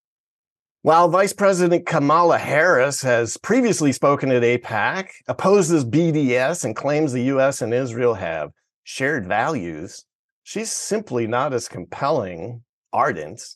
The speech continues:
and believable as Mike Pence, especially when delivering the kind of exclusive language apac attendees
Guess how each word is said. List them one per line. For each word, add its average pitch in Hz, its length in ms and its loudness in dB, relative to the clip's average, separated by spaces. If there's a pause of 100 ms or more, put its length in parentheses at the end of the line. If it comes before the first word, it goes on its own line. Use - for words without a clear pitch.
(140)
and 139 180 -2
believable 151 560 -2
as 90 140 -12
Mike 87 240 -10
Pence, - 540 -16 (360)
especially 254 440 -4
when 214 200 2
delivering 185 360 4
the 139 80 -4
kind 160 320 -4
of 110 140 -4 (360)
exclusive 135 840 -2
language 98 840 -6
apac 135 440 -6
attendees 107 640 -10